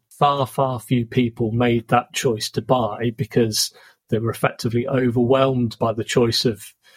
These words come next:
do I want strawberry jam or do I want bramble jam or do I want seedless strawberry jam? And, um, so the idea being, and, and the general sort of philosophy that was taken as a result of that study, and I'm doing that no justice whatsoever,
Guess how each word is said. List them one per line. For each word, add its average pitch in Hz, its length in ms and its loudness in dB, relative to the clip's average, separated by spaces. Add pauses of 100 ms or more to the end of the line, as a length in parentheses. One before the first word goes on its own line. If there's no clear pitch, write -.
(160)
do 117 160 2
I 117 100 0
want 117 340 -2
strawberry 147 440 0
jam 120 240 0
or 127 120 -2
do 117 80 0
I 113 60 -2
want 110 200 -6
bramble 131 400 2
jam 110 320 0
or 127 160 2
do 117 140 2
I 113 100 2
want 117 300 -2
seedless 156 400 0
strawberry 117 340 -6
jam? 113 360 0
And, 117 360 -2
um, 120 300 0
so - 180 2
the 131 160 4
idea 139 380 2
being, 120 360 0
and, 113 220 -6
and 123 100 -4
the 127 60 -2
general 131 380 2
sort 120 180 0
of 120 80 -2
philosophy 131 560 2
that 113 160 -4
was - 140 -8
taken 120 440 0
as 113 140 -2
a 110 60 0
result 110 300 -2
of 127 100 -6
that 117 120 -4
study, 113 400 0
and 110 120 -4
I'm 120 160 2
doing 113 240 2
that 117 200 0
no 127 360 4
justice - 480 -6
whatsoever, 120 720 0